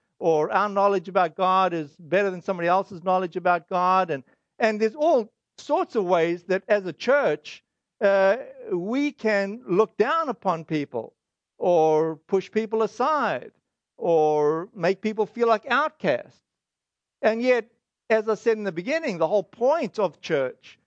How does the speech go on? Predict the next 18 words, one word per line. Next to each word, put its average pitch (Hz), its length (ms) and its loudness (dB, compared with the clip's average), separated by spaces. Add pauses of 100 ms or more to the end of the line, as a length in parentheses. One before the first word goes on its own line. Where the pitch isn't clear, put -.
(200)
is 196 200 0
that 196 240 -2
you 247 280 -2
and 202 100 -2
I, 240 500 -2 (160)
uh, - 60 -12 (100)
play 226 240 2
a 202 80 2
role 247 340 2
here 180 300 2
where 180 160 0
we 190 160 -2
love 285 400 0
people, 151 560 -4 (300)
we 196 240 0
s-, - 260 -14
accept 277 540 -2
people, 160 580 -2